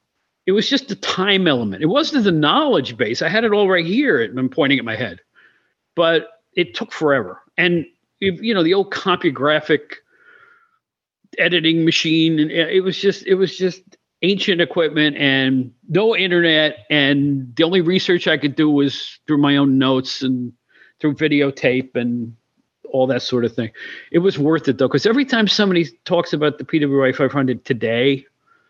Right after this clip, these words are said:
I take a little sense of pride in that, 'cause people still refer to it.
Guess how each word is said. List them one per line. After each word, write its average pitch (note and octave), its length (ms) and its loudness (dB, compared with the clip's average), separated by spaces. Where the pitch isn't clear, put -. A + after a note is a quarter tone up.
I - 80 2
take A3 180 2
a A3 60 2
little G3 160 2
sense F3+ 260 0
of C3+ 80 -2
pride D#3+ 280 2
in G#2+ 80 -4
that, F#2+ 180 -10
'cause - 160 -18
people B3 260 -6
still B3 180 -2
refer A#3+ 340 0
to F#3 180 0
it. A#2 160 -4